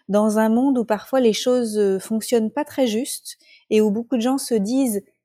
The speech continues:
Mais il y a quelque chose qui tourne pas rond », mais n'en font rien. Et donc toi, tu représentes, euh, l'innovation et la capacité de prendre action quand quelque chose ne tourne pas rond <laughs> et qu'il est possible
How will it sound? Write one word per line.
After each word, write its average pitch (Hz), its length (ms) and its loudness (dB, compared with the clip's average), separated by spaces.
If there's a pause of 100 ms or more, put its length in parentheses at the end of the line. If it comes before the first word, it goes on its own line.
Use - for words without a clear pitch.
Mais 202 60 -2
il 190 40 0
y 190 40 0
a 190 40 -4
quelque 247 280 0
chose 269 220 -6
qui 233 120 -4
tourne 214 260 -4
pas 202 140 -2
rond », 208 240 -4 (340)
mais 202 220 0
n'en 208 220 -2
font 240 260 -2
rien. 214 380 -2 (680)
Et 208 80 4
donc 214 220 -2
toi, 285 120 -2
tu 277 160 -4
représentes, 233 880 -2 (160)
euh, 190 220 -2
l'innovation 240 720 0 (580)
et 226 320 4
la 208 160 2
capacité 247 600 -2
de 214 160 2
prendre 285 380 -4
action 240 480 -6 (260)
quand 214 160 -4
quelque 226 320 0
chose 254 280 -2
ne 233 120 0
tourne 285 280 -2
pas 254 140 -2
rond 220 200 -4 (380)
<laughs> - 540 -12
et 262 240 2
qu'il 233 540 0
est 233 60 -2
possible 226 360 -8